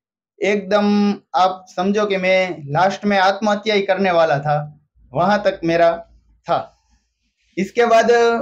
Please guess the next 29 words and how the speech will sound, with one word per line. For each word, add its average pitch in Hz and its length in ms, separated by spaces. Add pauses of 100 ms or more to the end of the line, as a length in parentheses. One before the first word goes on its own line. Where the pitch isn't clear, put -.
(460)
ऐसा 214 220
हुआ 185 260
कि 170 120
मेरा 180 400
ये 196 160
जो, 196 480 (160)
जो 170 180
भी 208 120
मैं, 202 160
मेरी 190 320
लाइफ 180 280
में 190 220
ये 175 180
जो 180 180
व्यसन 160 460
था, 151 420 (880)
फिर 190 200
बहुत 226 340
सारा 185 200
कुछ 165 320
हुआ, 151 240 (220)
तो 156 80
ये 160 220
सब 202 160
मेरी 190 300
माता 165 500
जी 180 140
को 175 100
पता 156 520